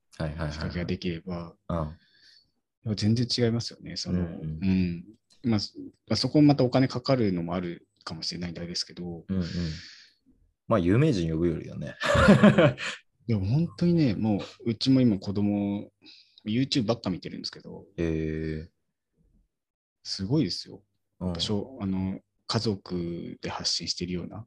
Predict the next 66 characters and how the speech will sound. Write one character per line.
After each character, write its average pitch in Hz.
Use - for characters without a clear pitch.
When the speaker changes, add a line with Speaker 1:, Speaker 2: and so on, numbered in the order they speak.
Speaker 2:
子 107
供 110
を 107
も 107
う 95
メ 95
イ 90
ン 85
に 85
し -
て -
る 87
よ 82
う 82
な 82
YouTuber 85
の -
方 170
と -
か -
結 -
構 80
い 80
て。 87
Speaker 1:
は 85
い -
は 78
い -
は 78
い。 -
Speaker 2:
も 98
う 92
多 -
分 87
お 87
金 95
す -
ご 98
い 87
稼 -
い -
で 85
る 82
と -
思 85
う -
ん 87
で -
す -
け 87
ど、 95
Speaker 1:
う -
ん 82
う 80
ん 82
う 80
ん。 -
Speaker 2:
や -
っ 82
ぱ -
い 95
ろ 104
ん 101
な 98
グ 92
ッ -